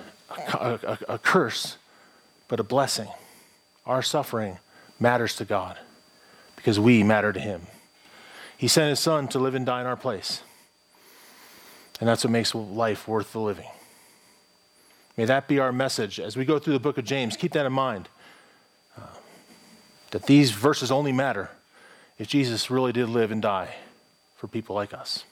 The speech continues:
Let's pray as we come to the Lord's table. Father, we pray for wisdom.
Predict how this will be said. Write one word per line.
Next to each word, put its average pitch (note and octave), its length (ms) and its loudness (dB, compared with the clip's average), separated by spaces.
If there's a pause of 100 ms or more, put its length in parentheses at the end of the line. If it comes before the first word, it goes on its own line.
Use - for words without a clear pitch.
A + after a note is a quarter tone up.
(1000)
Let's B2+ 160 0
pray G#2+ 240 2
as F#2+ 100 0
we G2+ 80 -6
come G2+ 140 -4
to F#2 100 -12
the - 60 -16
Lord's F#2+ 240 -6
table. F2+ 300 -14 (4000)
Father, B2 260 4
we A2+ 100 4
pray C#3 200 2
for C3 160 0
wisdom. G2+ 400 0